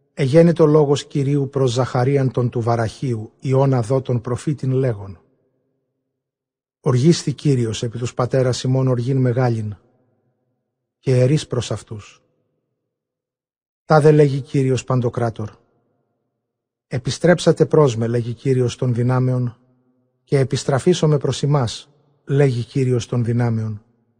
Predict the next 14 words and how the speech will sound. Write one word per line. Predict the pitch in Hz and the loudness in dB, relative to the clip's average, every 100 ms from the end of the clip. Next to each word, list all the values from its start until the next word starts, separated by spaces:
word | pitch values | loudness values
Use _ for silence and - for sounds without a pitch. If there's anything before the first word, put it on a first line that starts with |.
| _ _ _ _ _ _ _ _ _ | _ _ _ _ _ _ _ _ _
«Και | 151 | 4
μη | 170 | 4
γίνεσθε | 156 196 196 170 170 | 6 6 6 4 -2
καθώς | 165 143 156 | 0 0 -2
οι | 143 | 0
πατέρες | 143 - 143 135 - | -2 0 0 0 -2
ημών, | 127 131 120 113 _ _ _ _ _ _ - | -2 0 -2 -6 _ _ _ _ _ _ -6
είς | 165 - | -4 0
ενεκάλεσαν | 151 139 - 151 143 143 135 | 0 0 2 2 2 0 -4
αυτοίς | 123 - 135 | -4 -6 -6
οι | 127 | -4
προφήτε | 131 123 147 131 | -4 -2 -4 -2
έμπροσθεν | 135 135 123 - 123 | -2 0 -2 -2 -2
λέγοντες». | 120 120 107 104 98 - - | -2 -2 -4 -10 -12 -18 -20